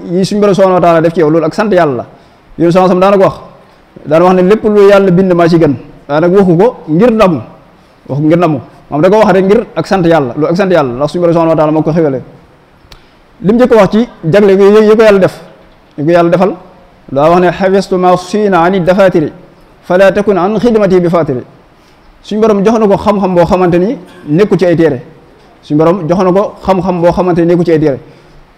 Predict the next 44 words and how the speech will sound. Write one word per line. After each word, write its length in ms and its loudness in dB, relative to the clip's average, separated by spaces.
Daan 240 2
ne 80 0
fépp 260 0
foo 200 0
xamante 320 0
ni 200 0
yaa 200 0
ngi 100 2
dégg 280 2
ñu 120 0
fay 140 2
liggéeyal 300 2
Seexul 160 0
Xadim, 200 -2
nee 100 -2
na 180 -4
bu 100 -4
ko 80 2
yeexee. 280 0
Fépp 180 -4
fu 100 -4
ñuy 100 2
liggéeyal 380 2
Sëriñ 200 0
Tuubaa, 260 -2
nee 160 -4
na, 140 0
na 120 -6
nga 40 -4
fa 80 -2
dem 140 -2
dugal 180 2
sa 80 0
loxo. 200 -4
"Fala 200 0
takun 220 0
an 100 -2
xidmati 320 -2
bi 80 -2
fatiri." 300 -4
Bu 100 0
ko 80 2
defee 180 2
nag, 120 2